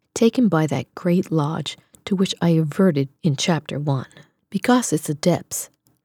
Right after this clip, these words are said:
knowing the cyclic laws perfectly, wished to preserve the philosophy for future generations. As it would be mere pedantry and speculation to discuss the unknown Saros and Naros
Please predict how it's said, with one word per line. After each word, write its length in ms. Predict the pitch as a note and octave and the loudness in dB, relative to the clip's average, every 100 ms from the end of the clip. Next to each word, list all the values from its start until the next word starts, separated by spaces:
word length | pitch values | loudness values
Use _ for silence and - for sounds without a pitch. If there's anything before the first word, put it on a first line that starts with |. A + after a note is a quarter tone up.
| _ _ | _ _
knowing 380 | - F3+ G3 A3 | 2 6 6 6
the 60 | F#3+ | 4
cyclic 480 | - E3+ - F#3 D3+ | 0 -4 -2 -2 0
laws 240 | D3 C#3+ | 0 -2
perfectly, 720 | - - C#3+ - - - C#3 _ _ _ _ | -4 -2 -2 -4 -14 -12 -12 _ _ _ _
wished 320 | F3+ G3+ A3 - | 0 2 2 -4
to 80 | |
preserve 460 | C#4 G3+ F#3+ E3 D3 | 0 0 2 -2 0
the 100 | D#3+ | -4
philosophy 760 | - C#3+ D#3+ F3 - B2+ - | -2 0 2 2 -2 -8 -8
for 160 | C#3+ C3+ | -10 -12
future 600 | - - G3 G3 - B2+ | -12 0 2 2 0 -6
generations. 1000 | - C3 A#2+ C#3 C#3+ - - D#3 - - _ _ _ _ _ _ | -4 -4 -2 0 0 -2 -8 -10 -10 -14 _ _ _ _ _ _
As 220 | - B3+ | 0 0
it 100 | B3+ | 2
would 140 | B3 G#3 | -2 0
be 120 | G#3+ | 2
mere 300 | F#3+ F#3+ F3 | 6 6 4
pedantry 800 | - E3 D3 F3 F3 - D3 C3+ | 0 -4 2 2 2 0 -6 -4
and 120 | D#3+ | -4
speculation 960 | - F3 - F3 F3+ G3 G3+ - E3 E3 _ | -4 -6 -4 0 4 4 2 -6 -10 -14 _
to 120 | - | -8
discuss 440 | D#3 - - C3 - | -6 -6 -4 -4 -4
the 160 | - - | -4 0
unknown 400 | D3+ D3 C#3 D#3 | 2 4 2 -4
Saros 600 | - - F#3 F3 C#3+ - - | -6 -2 0 0 -4 -8 0
and 260 | F3 E3 | 2 4
Naros 520 | E3 E3+ D#3+ - - | 6 4 4 -2 -10